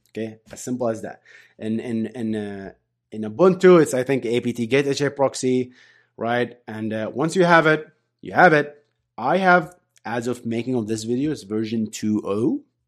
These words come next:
ten. Pretty good enough, right? It works.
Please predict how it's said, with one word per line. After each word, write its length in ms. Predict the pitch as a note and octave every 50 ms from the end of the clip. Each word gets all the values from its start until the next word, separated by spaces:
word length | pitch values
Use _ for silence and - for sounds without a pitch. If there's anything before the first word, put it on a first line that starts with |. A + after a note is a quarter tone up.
| _ _ _ _ -
ten. 400 | - A#2+ B2+ F#3 B3 D4 - _ _ _ _ _ _ - _ _ _ _ _ _ _ -
Pretty 180 | D3 D3 D3 C#3+
good 280 | C3+ D#3 D#3 D3+ D#3
enough, 600 | D#3+ E3 F#3+ G#3 G3 E3 D#3+ E3 D#3+ - - - _ _ -
right? 340 | A#2 A#2 B2+ C#3+ D#3+ D3+ - - - - - - - _ _ -
It 100 | A2 A#2+
works. 680 | C3+ F#3+ A3+ G#3 F3+ F3+ F3 F3+ - - - -